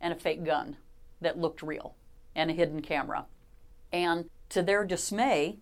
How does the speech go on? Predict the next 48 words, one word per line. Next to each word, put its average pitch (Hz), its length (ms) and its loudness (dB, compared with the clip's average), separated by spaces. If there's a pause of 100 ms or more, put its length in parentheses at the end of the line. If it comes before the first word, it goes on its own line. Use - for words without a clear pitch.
(220)
the 170 140 -4
kids 175 480 2
discovered 170 560 2
the 165 80 0
gun, 156 440 0
and 160 300 -4
what 156 120 0
did 160 120 0
they 180 140 0
do? 202 200 -4
They 143 120 -2
touched - 360 -4
it. 139 60 -8
One 180 160 -2
of 202 60 0
the - 60 -8
kids 170 220 -6
picked - 240 -6
it 160 80 2
up, 233 220 8
was 147 160 -6
playing 196 420 0
with 175 180 -4
it. 180 220 -4 (440)
They 185 440 4
then 240 420 -2
had 208 320 0
a 170 80 -4
second 226 380 -4 (200)
control 170 380 -2
group 143 300 -8
where 160 100 0
they 165 120 -2
did 165 180 -6
the 156 60 -12
same 185 260 -6
thing, 175 260 -6
only 160 300 -6
instead 165 500 -2
of 170 300 0 (240)
just 165 340 -4
telling 220 400 0
them, 143 320 -2 (420)
they 175 140 4
showed 208 340 2
them 185 140 0
a 156 80 0
video 165 520 0